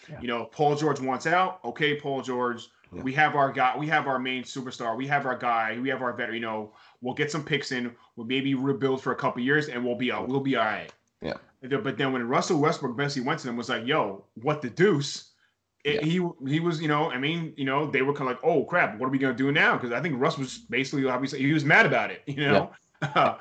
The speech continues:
Speaker 1: At thirty years old, I mean, the last thing you wanna do is tell me that the team I thought we were going to, uh, going to invest in, you're giving
Speaker 2: Mm-hmm.
Speaker 1: up on. I don't have that many years left, bro, to play at this M V P caliber level that I know I can, which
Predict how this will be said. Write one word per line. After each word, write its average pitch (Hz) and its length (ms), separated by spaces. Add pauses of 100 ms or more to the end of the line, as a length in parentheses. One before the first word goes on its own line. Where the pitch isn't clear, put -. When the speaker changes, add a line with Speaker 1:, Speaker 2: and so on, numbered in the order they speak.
Speaker 1:
At 82 160
thirty 143 280
years 135 220
old, 123 300
I 104 140
mean, 107 200
the 101 80
last 110 260
thing 113 120
you 107 60
wanna 104 180
do 98 200
is 92 100
tell 101 180
me 98 100
that 92 140
the 92 60
team 101 300
I 92 100
thought 95 320
we 92 80
were 90 100
going 90 340
to, 80 340 (260)
uh, 78 300 (240)
going 95 240
to 82 200 (160)
invest 101 540
in, 101 340 (180)
you're 101 180
giving 143 280
Speaker 2:
Mm-hmm. 92 80
Speaker 1:
up - 120
on. 139 280 (160)
I 104 120
don't 113 120
have 113 280
that 95 160
many 98 160
years 95 340
left, 82 240
bro, 85 260
to 87 160
play 104 260
at 95 160
this 98 340 (260)
M 113 260
V 110 300
P 110 320
caliber 95 480
level 90 320
that 82 100
I 80 80
know 82 180
I 78 140
can, 82 340
which 78 200